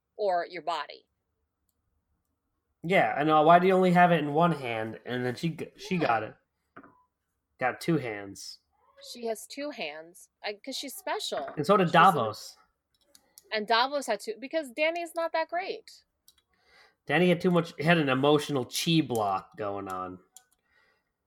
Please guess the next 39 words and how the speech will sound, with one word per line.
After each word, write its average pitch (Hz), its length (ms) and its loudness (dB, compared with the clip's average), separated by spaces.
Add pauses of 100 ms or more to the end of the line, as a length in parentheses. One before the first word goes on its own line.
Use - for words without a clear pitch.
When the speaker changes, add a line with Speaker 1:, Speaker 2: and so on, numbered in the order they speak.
(100)
Speaker 1:
That's 233 220 -6
possibly 151 520 -12
it. 110 260 -18
But 196 140 -18
Colleen, 214 440 -8
I 226 100 -6
thought 180 180 -6
she - 120 -14
was 165 120 -14
pretty 165 260 -14
good 156 240 -14
with 156 220 -18
emotions. 156 760 -20 (120)
I, 120 60 -18 (220)
I - 40 -18
mean, 165 120 -14
Speaker 2:
And 120 80 -8
she - 140 -8
Speaker 1:
she - 20 0
was 139 100 -2
Speaker 2:
had 127 160 0
the 120 80 0
Speaker 1:
very 117 140 -6
Speaker 2:
white 131 300 2 (380)
fists. - 920 -12 (500)
Danny 160 300 4
has 170 160 6
Speaker 1:
Yeah. 156 40 -4
Speaker 2:
the 185 80 2
yellow, 127 720 2 (500)
Davos 143 340 2
had 147 180 0
the 139 120 -4
red, 117 420 0
and 107 180 -12
she - 120 -12
had 110 160 -8
white 117 220 -6
fists. - 600 -18